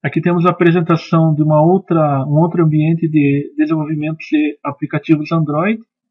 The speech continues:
que é o Android Studio, né? E aqui, logo abaixo, você tem a opção aqui de fazer o plugin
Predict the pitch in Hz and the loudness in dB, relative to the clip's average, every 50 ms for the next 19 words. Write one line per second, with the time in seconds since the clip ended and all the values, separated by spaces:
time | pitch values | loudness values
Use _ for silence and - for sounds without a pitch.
0 | _ _ _ - 143 139 139 139 135 135 147 147 147 - - - - 190 208 220 | _ _ _ -8 -6 -4 -2 -2 0 0 -2 -2 -4 -8 -14 -8 -4 -4 -2 0
1 | 220 214 185 185 196 214 - _ _ _ _ _ _ _ _ _ _ _ _ _ | 0 0 0 0 -2 -4 -6 _ _ _ _ _ _ _ _ _ _ _ _ _
2 | _ _ _ _ _ _ _ _ _ _ _ _ _ _ - - 165 151 151 147 | _ _ _ _ _ _ _ _ _ _ _ _ _ _ -8 -2 0 0 2 0
3 | 143 - - - 185 185 175 165 156 147 151 156 165 170 165 185 165 143 151 165 | -2 -4 -4 -2 0 2 4 4 4 2 2 2 2 2 2 2 0 0 2 0
4 | 165 190 226 226 - - - - _ _ _ _ _ _ _ _ _ - - 156 | 0 2 0 0 -2 -6 -14 -18 _ _ _ _ _ _ _ _ _ -8 -8 -4
5 | - - 170 170 165 - - - - 175 180 185 185 170 170 - - 180 220 - | 0 2 2 2 0 -4 -10 -6 -4 -2 0 0 0 -2 -4 -6 -6 -6 -6 -6
6 | - _ _ _ _ _ _ _ _ _ _ _ _ _ _ _ _ _ _ _ | -10 _ _ _ _ _ _ _ _ _ _ _ _ _ _ _ _ _ _ _
7 | _ _ _ _ _ - 147 143 - 160 139 160 170 175 - 220 226 214 175 165 | _ _ _ _ _ -10 -8 -4 -2 0 2 2 2 2 2 -2 -2 -2 -2 -2
8 | 180 190 208 220 214 | -2 0 0 -2 -4